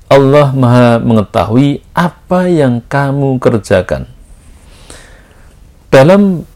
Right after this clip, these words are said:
perspektif ayat ini, kunci sukses dalam hidup adalah soal cara pandang tentang masa depan. Iya, cara pandang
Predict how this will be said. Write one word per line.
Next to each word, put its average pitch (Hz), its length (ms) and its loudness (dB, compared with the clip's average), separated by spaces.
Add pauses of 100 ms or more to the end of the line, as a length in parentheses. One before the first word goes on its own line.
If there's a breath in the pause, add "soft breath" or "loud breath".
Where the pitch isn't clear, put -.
(120)
perspektif 143 720 0
ayat 127 240 2
ini, 104 400 -2 (240)
kunci 180 560 0
sukses 185 400 0
dalam 127 320 2
hidup 151 380 0
adalah 110 340 2
soal 127 400 0
cara 127 320 0
pandang 135 640 0
tentang 117 320 0
masa 110 160 -2
depan. 65 480 -6 (560)
Iya, 107 320 2 (640 soft breath)
cara 101 480 0
pandang 107 800 -2